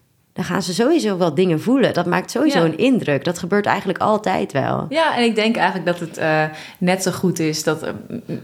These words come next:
Speaker 2: mensen die gewoon, die naar het strand toe gaan en daar, eh, met vrienden gewoon, eh, al is het barbecuen, bij wijze van
Speaker 1: Mhm.
Speaker 2: spreken, gewoon heel, eh,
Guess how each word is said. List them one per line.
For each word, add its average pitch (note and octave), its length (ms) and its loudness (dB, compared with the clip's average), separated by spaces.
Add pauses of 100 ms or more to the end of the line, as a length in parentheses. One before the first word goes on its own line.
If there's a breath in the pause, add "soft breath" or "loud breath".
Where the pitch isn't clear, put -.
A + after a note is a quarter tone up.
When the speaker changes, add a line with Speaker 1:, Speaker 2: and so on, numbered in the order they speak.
Speaker 2:
mensen D#3+ 360 -2
die D#3 220 -2
gewoon, D#3 480 2
die F3 160 0
naar E3+ 120 2
het E3 100 -2
strand E3+ 280 0
toe E3+ 100 0
gaan D#3+ 360 0
en D#3+ 160 -4
daar, D#3+ 340 2 (420)
eh, D3+ 60 -6
met D3+ 140 -6
vrienden D#3+ 260 -4
gewoon, D#3 200 -2
eh, D3+ 100 -4 (200)
al D#3+ 140 2
is E3 80 0
het D#3 100 -4
barbecuen, D3 440 0
bij E3+ 100 -4
wijze E3 240 -2
van F3+ 100 6
Speaker 1:
Mhm. E3 80 4
Speaker 2:
spreken, F3+ 500 -2
gewoon F3+ 220 0
heel, E3+ 320 0
eh, D#3+ 80 -4